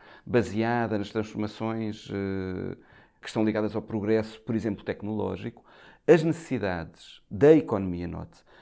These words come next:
em recursos humanos menos qualificados vão diminuir. Portanto, nós temos uma expectativa de que no futuro precisemos de um número substancialmente menor de pessoas com baixa qualificação.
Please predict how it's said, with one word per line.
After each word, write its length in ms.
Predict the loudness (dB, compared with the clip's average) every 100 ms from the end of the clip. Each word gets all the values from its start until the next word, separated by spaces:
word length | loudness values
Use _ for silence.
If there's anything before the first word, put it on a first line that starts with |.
| -20 2
em 100 | 4
recursos 360 | 4 0 -4 -2
humanos 280 | -2 -2
menos 200 | -2 -4
qualificados 500 | -2 -2 -2 -2 -2
vão 140 | -2 -2
diminuir. 440 | 0 -2 -4 -10 -18 -20 -20 -12
Portanto, 200 | -6 0
nós 500 | 4 6 4 0 -12 -6
temos 200 | -6 -4
uma 60 |
expectativa 480 | -4 -2 -2 -2 -4
de 80 | -4
que 80 | -4
no 80 | -6
futuro 320 | -4 -6 -6
precisemos 500 | -8 -8 -6 -6 -8
de 380 | -18 -20 -4 0
um 40 |
número 220 | 2 0
substancialmente 680 | -4 -8 -8 -6 -4 -4 -2
menor 220 | 0 0
de 80 | 0
pessoas 200 | -4 -2
com 100 | 0
baixa 200 | -2 -2
qualificação. 580 | -2 -4 -6 -10 -12